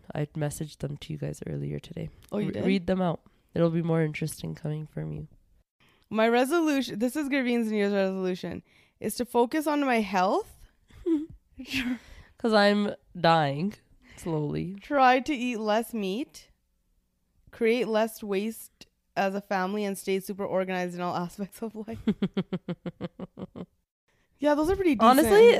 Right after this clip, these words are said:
Speaker 1: there are too many times this year where I didn't know what was gonna happen with me.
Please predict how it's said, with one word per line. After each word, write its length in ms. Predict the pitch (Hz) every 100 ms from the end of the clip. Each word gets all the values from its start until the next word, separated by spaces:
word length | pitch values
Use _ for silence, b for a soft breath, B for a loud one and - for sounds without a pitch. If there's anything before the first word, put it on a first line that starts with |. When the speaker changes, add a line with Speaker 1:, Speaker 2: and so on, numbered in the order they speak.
| 202
Speaker 1:
there 380 | 190 226 240 247
are 40 |
too 280 | 220 254 247
many 160 | 247 320
times 400 | 294 185 180 190
this 200 | 220 -
year 420 | 240 254 285 302
where 640 | 208 185 185 180 180 180 - _ _ _ _ - -
I 140 | - 180
didn't 320 | 190 196 185
know 320 | 165 160 165
what 220 | 165 160
was 240 | 147 160 165
gonna 240 | 160 156
happen 460 | 156 151 151 175 180
with 280 | 180 - 226
me. 380 | 226 233 247